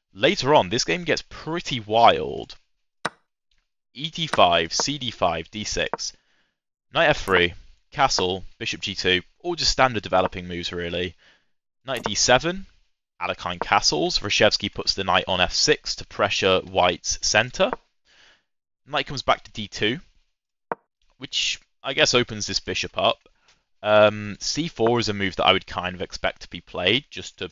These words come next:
secure this pawn forever. But maybe moves like B five undermining, Alekhine didn't really like. Although, I don't know, maybe queen B three is nice in this position. Queen D three is apparently the best move, but not by much.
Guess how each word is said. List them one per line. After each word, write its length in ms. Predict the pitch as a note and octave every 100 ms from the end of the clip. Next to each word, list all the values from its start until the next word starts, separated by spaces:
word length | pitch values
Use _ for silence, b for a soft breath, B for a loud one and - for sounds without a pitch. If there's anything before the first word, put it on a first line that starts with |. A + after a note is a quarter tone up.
| _
secure 460 | - G2+ - G2 F2+
this 160 | F2
pawn 260 | - F#2+ F2
forever. 540 | - F2 F2 G#2+ D#3 - B B B B B _ -
But 140 | G#2
maybe 460 | B2 D3 F3 D#3 D#3
moves 220 | C#3 C3
like 200 | A2+ -
B 160 | A2+
five 340 | G2 G#2 G#2 G2+
undermining, 880 | G2 F2+ F2+ F2+ F2+ F2+ F2 F2 -
Alekhine 500 | F2+ F2+ - F2+ F2+
didn't 220 | F2+ E2 -
really 280 | F#2+ F2+ F2+
like. 680 | F2+ F2 G2+ - _ - - _ _ -
Although, 720 | - G#2 G2+ F#2+ F#2+ F#2 F2+ - _ _ _ _ _
I 60 | A#2
don't 80 | G2+
know, 80 |
maybe 220 | F#2+ G2+ -
queen 160 | A2+
B 100 | G2
three 480 | F#2+ - F2+ F#2 G2
is 100 | F#2+
nice 300 | G2 G2 -
in 100 | F#2+
this 140 | F#2+
position. 480 | - F#2+ F#2+ G#2 F#2+
Queen 300 | - D3 C3+
D 220 | - G#2+ G#2
three 220 | G#2 G2+
is 80 | F#2+
apparently 520 | - - G2+ F#2 F#2+
the 80 | F#2+
best 300 | F#2+ - F#2+
move, 240 | F#2+ F2+
but 220 | F#2 - - _ _ _ _ _ D#3+
not 200 | G3 -
by 140 | G2
much. 560 | E2+ D#2+ B1+ - -